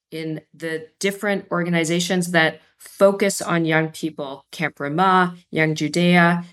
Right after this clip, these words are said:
creating spaces of support, creating spaces where young people can come together in support of one another and thinking together in that community that was so important to them. How can they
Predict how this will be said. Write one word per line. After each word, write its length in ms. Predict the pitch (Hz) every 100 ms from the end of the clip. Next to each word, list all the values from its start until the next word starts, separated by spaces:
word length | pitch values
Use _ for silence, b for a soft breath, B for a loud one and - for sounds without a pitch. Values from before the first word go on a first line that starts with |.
| -
creating 600 | - 180 180 190 190 185
spaces 720 | - - 165 185 - 190 180
of 120 | 170
support, 680 | - - - 180 175 175 175 B B
creating 480 | - 180 180 180 180
spaces 840 | 175 - 170 180 175 180 175 175
where 460 | 170 160 151 151 151 B B -
young 240 | 175 185
people 320 | 180 190 180
can 180 | 180 156
come 280 | - 170 175
together 500 | 185 175 170 170 156
in 80 | 156
support 420 | - - 190 196
of 120 | 196
one 120 | 196
another 400 | 185 190 190 196 196
and 160 | 151 -
thinking 380 | - 180 180 180
together 540 | 175 165 170 165 165 160
in 240 | 170 165
that 200 | 156 -
community 560 | - 156 170 185 180 180
that 180 | 170 175
was 120 | 160
so 340 | - 165 165
important 500 | - 151 - 160 165
to 100 | -
them. 400 | 175 190 208 240 b b b b b
How 400 | - 180 180 196
can 300 | 196 190 175
they 600 | 165 160 160 156 165 175